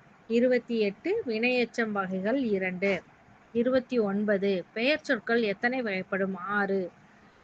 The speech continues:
முப்பது, ஆகுபெயர் வகைகள். பதினாறு. முப்பத்தி ஒன்னு, சொற்றொடர் ஆகும்போது இரு சொற்றொடர்களுக்கிடையே உறுப்புகள் மறைந்து வரும்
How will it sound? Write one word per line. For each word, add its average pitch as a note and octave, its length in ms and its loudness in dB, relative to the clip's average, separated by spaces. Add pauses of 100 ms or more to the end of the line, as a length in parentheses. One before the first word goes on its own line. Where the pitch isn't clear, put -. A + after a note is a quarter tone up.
(200)
முப்பது, A3 600 2
ஆகுபெயர் A#3 720 2
வகைகள். F#3+ 600 -2 (400)
பதினாறு. G3+ 920 0 (760)
முப்பத்தி C4 480 -2
ஒன்னு, G#3 600 0 (160)
சொற்றொடர் D4 800 2
ஆகும்போது G#3+ 920 2 (360)
இரு C#4 380 2
சொற்றொடர்களுக்கிடையே A3+ 1080 -2
உறுப்புகள் G#3 640 -2
மறைந்து B3 500 -2
வரும் G#3+ 380 -4